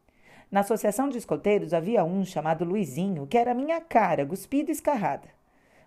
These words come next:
Mas só de longe, se a gente observasse de perto, acabava descobrindo uma porção de diferenças.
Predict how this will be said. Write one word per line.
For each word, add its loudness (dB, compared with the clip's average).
Mas 2
só 2
de -4
longe, 0
se 0
a 6
gente -6
observasse -2
de -14
perto, 2
acabava 2
descobrindo -6
uma 0
porção -2
de -8
diferenças. -8